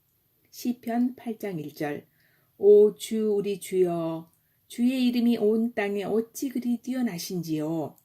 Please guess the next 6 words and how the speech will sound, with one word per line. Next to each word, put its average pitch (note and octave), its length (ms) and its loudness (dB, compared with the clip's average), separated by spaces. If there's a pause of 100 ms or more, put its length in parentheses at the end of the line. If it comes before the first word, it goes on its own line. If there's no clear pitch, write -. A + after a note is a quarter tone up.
(460)
주께서 A3+ 640 -2
주의 G#3 380 8
영광을 F3 720 -4
하늘들보다 G3+ 1300 -2
위에 G#3+ 440 -2
두셨나이다." D3 1000 -8